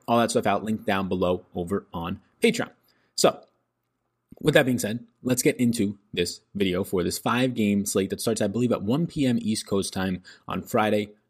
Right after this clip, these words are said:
March twenty-seventh, starting with the top laner. So biggest favorite on the slate. And we're back now to the European League where there's just a ton of favorites. Like in the Korean League, in some of the China slates as well, you're going to see just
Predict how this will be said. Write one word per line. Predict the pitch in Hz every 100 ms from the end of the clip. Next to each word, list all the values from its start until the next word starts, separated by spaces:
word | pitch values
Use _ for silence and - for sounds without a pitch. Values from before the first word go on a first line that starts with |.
| _
March | 90 90 - - _
twenty-seventh, | - 92 85 87 - 117 113
starting | 113 131 135
with |
the | 123
top | 110 120 117
laner. | 95 92
So | - 104
biggest | - 170 156 -
favorite | 127 117
on |
the | 104
slate. | - 107 101 - - -
And | 113 113 -
we're | 127 131 143
back | 143 147
now | 139 123
to | 117
the | 117
European | 107 104 110 110
League | 110
where | 101
there's | 98
just | 98 101
a | 92
ton | 101
of | 90
favorites. | - 87 80 -
Like | 101 92 - -
in | 120
the | 113
Korean | 139 147
League, | 143 139 135 - _
in | 107
some | 101 123
of |
the | 113
China | 120 113 113 107 -
slates | 117 110 101
as | 95
well, | 107 104
you're | 101 104
going | 104
to |
see | 98 107
just | 101 -